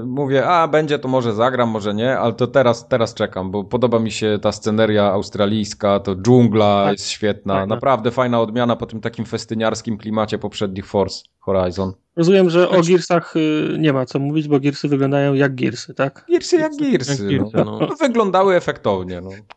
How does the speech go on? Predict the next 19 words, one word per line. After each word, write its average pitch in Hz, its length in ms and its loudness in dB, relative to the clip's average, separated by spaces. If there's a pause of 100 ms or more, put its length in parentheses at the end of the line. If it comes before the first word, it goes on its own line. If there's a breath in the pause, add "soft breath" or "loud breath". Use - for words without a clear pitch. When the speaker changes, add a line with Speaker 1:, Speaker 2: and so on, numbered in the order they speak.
(100)
Speaker 2:
No, 135 300 -4 (200)
no. 120 260 -6 (280)
Speaker 3:
O-, 131 80 -2
Speaker 2:
No 151 180 2
tak. 139 220 -6 (320)
Speaker 3:
Jeżeli 147 200 2
mam 180 120 2
coś 170 140 -10
powiedzieć, 160 360 -2
to 156 80 -2
było 143 220 -2
bardzo 131 320 -2
złe 117 200 2
demo 101 320 -4
tych 104 160 -4
Gearsów, 104 480 -8
ale 110 200 -4
to, 113 200 -4
to, 110 280 -2